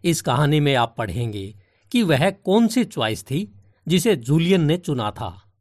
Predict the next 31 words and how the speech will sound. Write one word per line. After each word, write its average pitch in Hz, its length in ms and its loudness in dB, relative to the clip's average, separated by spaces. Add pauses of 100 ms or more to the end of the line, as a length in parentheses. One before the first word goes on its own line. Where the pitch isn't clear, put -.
(460)
जिससे 170 320 2
उसकी 143 280 0
पूरी 185 420 0
जिंदगी 104 520 -6 (340)
ट्रांसफॉर्म 185 580 0
हो 156 240 0
गई 101 200 -6
थी। 95 340 -12 (1000)
इस 220 160 0
कहानी 151 420 2
के 165 120 0
अनुसार 107 600 -6 (300)
जूलियन 120 500 -2 (340)
पेशे 214 340 4
से 131 300 0
एक 185 120 -4
नामी 170 360 4
गिरामी 120 380 -2
वकील 127 360 -4
है। - 360 -14 (380)
वो 196 120 4
कोई 196 200 2
मामूली 156 420 2
वकील 127 380 -2
नहीं, 120 280 -4 (420)
बल्कि 220 280 0
वह 156 220 2
बहुत 143 340 -2
अमीर 175 360 4
वकील 110 360 -6
है। 98 240 -12